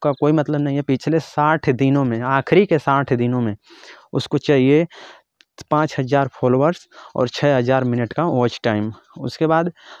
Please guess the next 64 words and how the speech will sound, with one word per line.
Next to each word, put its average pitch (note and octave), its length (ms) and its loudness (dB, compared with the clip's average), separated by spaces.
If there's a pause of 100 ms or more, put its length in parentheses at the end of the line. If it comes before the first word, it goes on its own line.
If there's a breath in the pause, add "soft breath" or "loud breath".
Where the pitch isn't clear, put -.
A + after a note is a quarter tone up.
अगर C3+ 160 0
आपका C3+ 240 0
वॉच C#3+ 300 0
टाइम, C#3+ 240 0
भले C#3 200 2
ही F#3 100 4
आपके D#3 220 0
फॉलोअर्स C#3 560 0
दस D3 220 2
हज़ार A#2 300 0
हैं, C#3 80 0
लेकिन E3 240 -2
वो E3 60 -2
पिछले E3+ 360 -4
साठ E3+ 440 2
दिनों D3+ 240 2
में D3 100 0
जनरेट C#3 380 2
नहीं C3 160 0
हुए B2+ 140 -2
हैं, C#3+ 120 -4
दो C#3 180 2
साल, C3+ 320 0
साल C#3 280 -4
भर, C3 200 -2
तीन C#3+ 260 0
साल B2+ 180 0
में B2+ 100 -2
जनरेट A#2+ 380 -2
हुए B2 100 -4
हैं, C3 80 -4
तो C#3 100 -4
उसका C3+ 180 -4
कोई C3+ 240 0
मतलब C3+ 280 -2
नहीं C3 140 0
निकलता B2+ 420 -2
है। C#3 120 -2 (840 loud breath)
अगर B2 320 0 (280 loud breath)
छः E3 240 0
हज़ार D3 240 2
मिनट D3 260 2
की D3 100 -2
जगह C#3+ 240 2
आपका C3 280 0 (120)
कई D#3 180 4
हज़ार C#3+ 360 2
मिनट C#3+ 300 0
हो, C#3+ 120 -4
कई C#3+ 140 2
हज़ार C3+ 280 2
घंटे A#2+ 340 0
भी C3+ 140 2
हो, C3 180 2
अगर C3 160 0
वो A#2+ 240 0
पिछले C#3+ 320 -2
साठ D#3+ 400 2
दिनों D3 220 0
में C#3+ 80 -2
छः - 160 -2
हज़ार C3 240 2
मिनट C3 260 -2
जनरेट B2+ 340 0